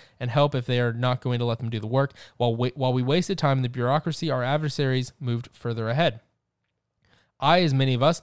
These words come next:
have been working for three years now to convince various teams and partner,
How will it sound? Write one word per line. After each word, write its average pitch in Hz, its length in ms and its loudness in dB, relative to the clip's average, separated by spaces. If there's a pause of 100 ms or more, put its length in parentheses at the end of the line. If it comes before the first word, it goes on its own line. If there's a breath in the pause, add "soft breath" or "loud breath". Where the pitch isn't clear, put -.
(220 loud breath)
have 131 160 0
been 123 160 2
working 139 280 0
for 123 140 -4
three 170 240 0
years 165 240 2
now 127 140 2
to - 80 -6
convince 120 240 -4
various 180 280 0
teams 139 320 -2
and 123 140 -6
partner, 135 400 -2